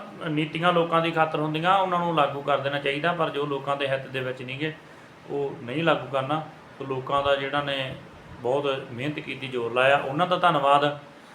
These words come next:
ਤੇ ਜਿਨ੍ਹਾਂ ਨੇ ਵਾਪਸ ਲੈ ਲਈ ਆ, ਚਲੋ ਦੇਰ ਆਏ ਦਰੁਸਤ ਆਏ, ਉਹਨਾਂ ਦਾ ਵੀ ਧੰਨਵਾਦ ਆ। ਚੰਗੇ ਕੰਮ ਨੂੰ ਚੰਗਾ ਕਹਿ ਦੇਣਾ ਚਾਹੀਦਾ। ਚਲੋ ਇਹ ਨਹੀਂ ਕਹਿਣਾ ਚਾਹੀਦਾ ਵੀ ਥੁੱਕ ਕੇ ਚੱਟਾ, ਇਹ ਕੀਤਾ, ਉਹ ਕੀਤਾ।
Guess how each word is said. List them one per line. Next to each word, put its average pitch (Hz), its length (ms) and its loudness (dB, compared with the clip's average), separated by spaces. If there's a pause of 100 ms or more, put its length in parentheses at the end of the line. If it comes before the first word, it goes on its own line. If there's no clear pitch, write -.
(240)
ਤੇ 127 360 -2 (360)
ਜਿਨ੍ਹਾਂ 160 260 4
ਨੇ 151 300 2
ਵਾਪਸ 131 360 6
ਲੈ 147 200 4
ਲਈ 147 200 4
ਆ, 139 80 6
ਚਲੋ 131 400 0 (260)
ਦੇਰ 131 260 -2
ਆਏ 135 180 6
ਦਰੁਸਤ 127 280 -2
ਆਏ, 127 120 2
ਉਹਨਾਂ 139 240 -2
ਦਾ 151 80 0
ਵੀ 147 120 -2
ਧੰਨਵਾਦ 135 480 2
ਆ। 170 100 4 (400)
ਚੰਗੇ 170 280 4
ਕੰਮ 175 200 6
ਨੂੰ 180 120 2
ਚੰਗਾ 170 260 4
ਕਹਿ 170 200 4
ਦੇਣਾ 175 160 4
ਚਾਹੀਦਾ। 175 340 4
ਚਲੋ 175 520 0
ਇਹ 170 160 4
ਨਹੀਂ 185 120 0
ਕਹਿਣਾ 175 220 2
ਚਾਹੀਦਾ 170 340 2
ਵੀ 165 360 0
ਥੁੱਕ 175 200 0
ਕੇ 170 160 -2
ਚੱਟਾ, 160 280 4
ਇਹ 175 220 4
ਕੀਤਾ, 165 240 0
ਉਹ 165 180 4
ਕੀਤਾ। 165 460 2